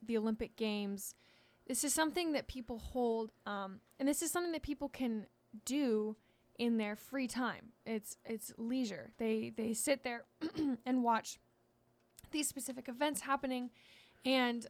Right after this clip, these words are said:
um, they get to just relax. So we're seeing the first, uh, we're seeing the first gladiator games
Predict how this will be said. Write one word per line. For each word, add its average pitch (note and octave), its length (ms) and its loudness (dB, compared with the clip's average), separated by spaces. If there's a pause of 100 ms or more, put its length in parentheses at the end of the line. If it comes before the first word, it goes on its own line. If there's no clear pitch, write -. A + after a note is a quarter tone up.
um, G#3+ 380 -2
they B3 200 2
get B3+ 200 -6
to C4 140 -2
just - 420 -6 (420)
relax. A3 720 -2 (360)
So D4+ 160 2
we're D4+ 100 4
seeing F4 340 -2
the D4+ 80 -2
first, D4 340 -4 (100)
uh, A#3 160 -4 (120)
we're C#4+ 120 -6
seeing F4+ 200 -4
the E4 80 -2
first C4+ 300 -4 (100)
gladiator A3 580 -2
games G3 540 -8